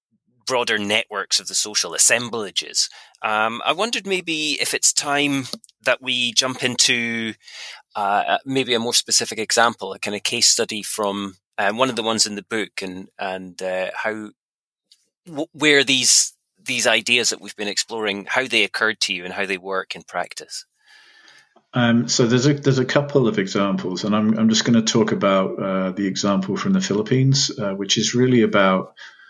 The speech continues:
Speaker 2: uh, cities. So central to Spanish evangelization of the archipelago was the Law of the Indies, which mandated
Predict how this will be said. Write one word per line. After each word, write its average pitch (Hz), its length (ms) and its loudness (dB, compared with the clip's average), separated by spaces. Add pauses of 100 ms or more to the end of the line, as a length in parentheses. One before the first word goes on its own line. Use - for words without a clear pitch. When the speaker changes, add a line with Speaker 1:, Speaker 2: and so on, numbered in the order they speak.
(380)
Speaker 2:
uh, 92 500 0 (160)
cities. - 720 0 (600)
So 110 480 4 (160)
central 139 540 4
to 101 440 0
Spanish 104 420 0
evangelization 98 1120 2
of 92 120 -6
the 95 100 2
archipelago 87 880 -2
was 92 640 -4
the 90 60 -6
Law 98 160 2
of 95 120 2
the 98 160 2
Indies, 95 460 0
which 107 200 -4
mandated 98 800 2